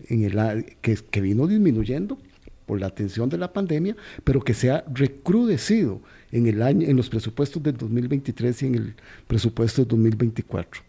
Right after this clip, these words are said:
Ahí estamos generando también una deuda territorial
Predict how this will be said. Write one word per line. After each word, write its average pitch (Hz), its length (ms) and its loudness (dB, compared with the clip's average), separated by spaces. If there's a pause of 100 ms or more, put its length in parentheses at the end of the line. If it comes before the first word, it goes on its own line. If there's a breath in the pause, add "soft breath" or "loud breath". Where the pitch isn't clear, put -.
(340 loud breath)
Ahí 127 220 4
estamos 180 420 0
generando 120 840 2
también 123 500 2
una 135 220 6
deuda 170 580 4
territorial 120 800 0